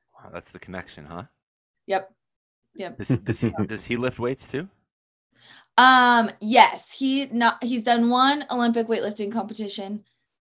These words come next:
Speaker 2: Um, he is a competitive mountain biker.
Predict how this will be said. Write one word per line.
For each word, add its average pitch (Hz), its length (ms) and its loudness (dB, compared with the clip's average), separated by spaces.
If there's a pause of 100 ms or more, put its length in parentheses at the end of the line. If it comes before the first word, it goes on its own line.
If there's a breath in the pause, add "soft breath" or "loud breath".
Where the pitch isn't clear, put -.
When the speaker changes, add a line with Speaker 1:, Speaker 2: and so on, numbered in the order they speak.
(120)
Speaker 2:
Um, 170 520 -4 (560)
he 214 920 -4
is 208 300 -4
a 180 280 0
competitive 214 680 -4
mountain 190 360 -8
biker. 370 480 -6